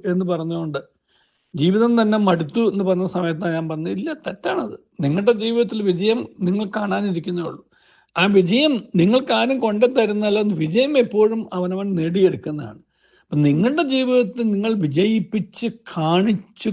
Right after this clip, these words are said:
കൊടുത്തേ മതിയാവും. അല്ലാത്ത പക്ഷം ജീവിതം പരാജയമാവും. ജീവിതം പരാജയപ്പെടണമോ വേണ്ടേ എന്നുള്ളത് നിങ്ങളെ സൃഷ്ടിച്ച ദൈവം തീരുമാനിച്ചിട്ടില്ല.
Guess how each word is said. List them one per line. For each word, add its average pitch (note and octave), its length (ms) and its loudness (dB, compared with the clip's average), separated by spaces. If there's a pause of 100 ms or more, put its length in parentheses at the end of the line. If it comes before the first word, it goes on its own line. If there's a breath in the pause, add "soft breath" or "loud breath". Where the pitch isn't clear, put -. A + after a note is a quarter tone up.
(100)
കൊടുത്തേ F3 420 0
മതിയാവും. G#3 480 -4 (460)
അല്ലാത്ത D#3+ 300 2
പക്ഷം G3 340 0
ജീവിതം B3+ 340 0
പരാജയമാവും. A3 600 -2 (580)
ജീവിതം A3+ 420 4
പരാജയപ്പെടണമോ A#3 840 0
വേണ്ടേ G#3 340 0
എന്നുള്ളത് G#3 480 0
നിങ്ങളെ F#3+ 240 0
സൃഷ്ടിച്ച G#3 360 -2
ദൈവം G3 420 2
തീരുമാനിച്ചിട്ടില്ല. F3+ 760 -4